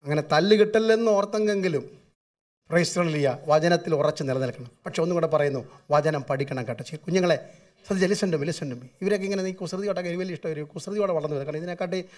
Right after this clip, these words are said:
നമ്മളെന്തായിരുന്നു? കുസൃതിയായിരുന്നു. നമ്മുടെ പ-, പേരൻസിന് ഒരു കുഴപ്പമുണ്ട്. ഏ, വൺ തേർട്ടി അല്ലേ പാസ്റ്റർ? വൺ തേർട്ടി അല്ലേ നിന്നോട് പറഞ്ഞേ? ഓക്കെ, ഓക്കെ. പിന്നെ സമയം നിർത്താറായി, ഒരു കുഴപ്പമില്ല.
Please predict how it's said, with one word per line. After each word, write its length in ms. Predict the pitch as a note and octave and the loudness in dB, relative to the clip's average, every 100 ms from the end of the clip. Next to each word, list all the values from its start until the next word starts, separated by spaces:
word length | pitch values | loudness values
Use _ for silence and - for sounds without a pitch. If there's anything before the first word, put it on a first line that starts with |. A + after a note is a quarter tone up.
| - | -12
നമ്മളെന്തായിരുന്നു? 580 | E3 F3+ F3 D#3+ C#3+ C3+ - - - - - _ _ - | -6 -2 0 0 0 -4 -14 -20 -20 -20 -20 _ _ -8
കുസൃതിയായിരുന്നു. 580 | F3 F#3 D#3 B2 A#2+ C#3+ _ _ _ | -2 0 0 -2 -4 -12 _ _ _
നമ്മുടെ 160 | F#3+ A3 | -4 0
പ-, 220 | A#3 G3 | 2 2
പേരൻസിന് 400 | G#3+ A3+ A3+ A#3 | 2 2 0 0
ഒരു 100 | G#3 | 0
കുഴപ്പമുണ്ട്. 540 | F#3+ G3 G3 G3 E3+ | 2 0 0 -4 -2
ഏ, 320 | F3 - G#3 G3 - _ _ | -6 -8 -14 -14 -16 _ _
വൺ 80 | E3 | -18
തേർട്ടി 200 | F3 F3+ | -18 -18
അല്ലേ 140 | D#3 C3 | -18 -20
പാസ്റ്റർ? 220 | A#2+ _ _ _ _ _ _ _ _ _ F3+ | -20 _ _ _ _ _ _ _ _ _ -14
വൺ 100 | G3 | -10
തേർട്ടി 160 | G#3+ | -6
അല്ലേ 160 | F#3 D#3 | -4 -4
നിന്നോട് 200 | D3 C#3+ | -4 -4
പറഞ്ഞേ? 200 | C#3 A#2+ - _ _ - | -6 -8 -16 _ _ -2
ഓക്കെ, 180 | F3 C3+ | 0 0
ഓക്കെ. 280 | A#2 - | -4 -10
പിന്നെ 380 | F3 F3 D3 F3 | -6 -4 -4 -6
സമയം 220 | F#3+ G3+ | -6 -4
നിർത്താറായി, 320 | G3 G3+ F3+ D3+ | -2 0 0 0
ഒരു 140 | E3 | 0
കുഴപ്പമില്ല. 320 | D#3+ C#3 A2+ | 0 0 -6